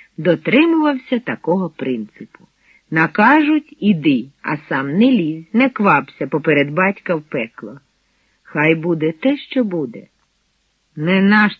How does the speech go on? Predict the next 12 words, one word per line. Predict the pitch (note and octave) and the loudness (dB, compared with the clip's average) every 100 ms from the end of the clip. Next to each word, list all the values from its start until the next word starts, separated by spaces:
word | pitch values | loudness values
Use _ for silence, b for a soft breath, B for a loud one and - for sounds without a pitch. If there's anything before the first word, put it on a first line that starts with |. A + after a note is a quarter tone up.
| - | -2
це | G3 | -2
принцип. | - G3 G3 C3+ - A2+ - - _ _ _ _ _ | 0 2 2 0 -8 -16 -16 -20 _ _ _ _ _
Може? | A2 B2+ F#3+ C4+ A#3+ D#3 B2 - _ _ b b b b b b b _ | -8 -2 0 0 -2 -6 -14 -20 _ _ b b b b b b b _
У | B2 | -2
нас | F3 A3+ - D#3 | 2 2 2 -2
людина | E3 D#3 A#3+ A#3+ G3+ - | -2 4 4 6 4 0
сама | E3+ D3+ B3 | -2 2 2
творець | C4 G#3+ A3 G#3 F3 - - | 2 2 4 4 0 -4 -4
своєї | D#3+ D3+ D3 C#3 | 0 0 0 -2
долі». | C#3 C3 A#2+ G#2+ C3+ _ _ - | -2 -2 -4 -8 -16 _ _ -10
«Правильно. | C3+ B2+ A#2 A#2+ C#3 D3 D#3 D#3+ _ _ _ _ _ | -6 -6 -6 -8 -10 -12 -16 -20 _ _ _ _ _
От | F#3+ | -6